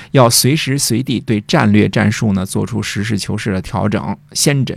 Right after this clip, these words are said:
是真正的名将风范。魏国和曹国呢，听说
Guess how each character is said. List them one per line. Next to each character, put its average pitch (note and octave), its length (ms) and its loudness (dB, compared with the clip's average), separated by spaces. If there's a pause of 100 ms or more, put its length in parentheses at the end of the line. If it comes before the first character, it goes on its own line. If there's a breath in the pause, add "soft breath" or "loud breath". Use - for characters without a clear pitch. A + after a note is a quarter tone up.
(140)
是 F#2 380 -8
真 C#3+ 200 2
正 A2 200 0
的 F2 80 -2
名 F#2+ 340 0
将 A#2+ 260 -2
风 F#2 200 -6
范。 - 200 -8 (460)
魏 G3+ 220 6
国 A#2 180 2
和 C3 100 0
曹 A#2+ 320 -2
国 G2+ 200 -2
呢， G#2 260 0 (260)
听 C#3 240 2
说 C3 400 0